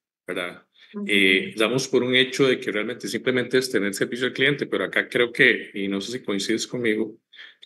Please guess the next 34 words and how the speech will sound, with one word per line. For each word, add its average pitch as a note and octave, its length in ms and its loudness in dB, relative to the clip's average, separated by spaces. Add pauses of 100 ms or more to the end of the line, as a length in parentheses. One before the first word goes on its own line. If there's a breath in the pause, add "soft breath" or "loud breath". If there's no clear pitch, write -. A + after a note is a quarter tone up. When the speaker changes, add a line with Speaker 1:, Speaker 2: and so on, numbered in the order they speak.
Speaker 1:
que G#2+ 160 2
la G2+ 160 2
palabra G#2+ 460 4
clave C3 420 4
es B2 380 2
esa B2 220 0
experiencia, A2 800 0
¿verdad? G2+ 180 -8
Y, G2+ 200 -6
y, G#2 260 -12
y, G#2+ 320 -10
y A2 40 0
me A2 60 -2
imagino A2 380 -2
que C#3+ 120 0
por A#2+ 200 0
ahí G#2+ 160 4
viene C3 260 2
también B2 580 -4 (400 loud breath)
cuando, A#2 760 2
eh, G2 680 -4 (160)
cuando A2+ 280 -2
son B2 140 0
organizaciones B2+ 380 4
centradas C3 580 0
en A2 80 -8
el G#2 100 -12
cliente, G#2+ 380 -12
es G2+ 40 -8
decir, D3+ 280 -2
que G#2+ 100 -8
todo C#3+ 400 -2
parte D#3+ 320 0
a-, - 140 -6